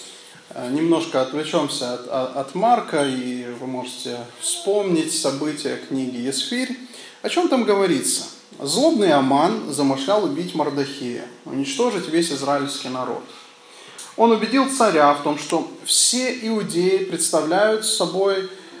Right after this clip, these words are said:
серьезную опасность для государства, и после чего царь издал указ, в котором говорилось, что его подданные должны были убить всех иудеев и забрать все их имущество.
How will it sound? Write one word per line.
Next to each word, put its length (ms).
серьезную 720
опасность 760
для 120
государства, 1080
и 140
после 420
чего 580
царь 320
издал 300
указ, 420
в 60
котором 360
говорилось, 500
что 240
его 440
подданные 920
должны 300
были 260
убить 520
всех 360
иудеев 600
и 160
забрать 500
все 280
их 140
имущество. 720